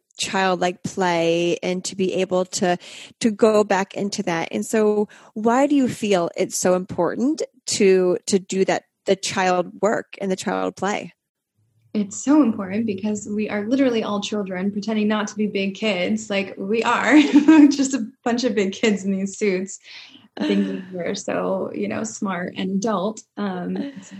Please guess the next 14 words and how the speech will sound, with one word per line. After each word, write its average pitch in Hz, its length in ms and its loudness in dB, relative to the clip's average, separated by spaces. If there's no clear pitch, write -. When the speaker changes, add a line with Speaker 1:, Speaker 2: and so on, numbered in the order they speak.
Speaker 2:
funny. 190 300 -10
And 269 380 8
we 277 100 6
have 277 180 6
so 311 200 2
many 302 400 10
woundings 220 1000 2
from 214 260 0
our 226 120 -2
childhood 233 760 -2
that 247 120 -2
we 240 100 0
get 240 200 -2
to 240 420 0